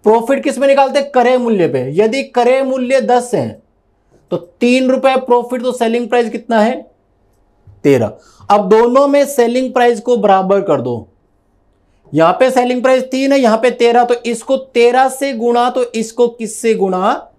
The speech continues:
तीन से। तेरह से गुणा किया, तेरह चौक बावन, तेरह तियो उनतालीस और ये तीस।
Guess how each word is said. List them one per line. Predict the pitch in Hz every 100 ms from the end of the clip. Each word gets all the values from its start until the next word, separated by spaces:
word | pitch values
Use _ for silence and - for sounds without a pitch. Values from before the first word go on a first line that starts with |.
| _ 170
तीन | 165 156
से। | - 104 - _ _ -
तेरह | 202 220 247
से | 247 262
गुणा | 240 254
किया, | 226 170 127 - _ - 202
तेरह | 214 233 240
चौक | 240 233 233 185
बावन, | 170 175 175 180 202 247 - _ _ _ _ _ _ _ _
तेरह | 190 214 226 226
तियो | 226 220
उनतालीस | 214 190 175 170 170 175 170 185 240 240 _ _ _ _
और | 160
ये | 147 139 143
तीस। | 104 85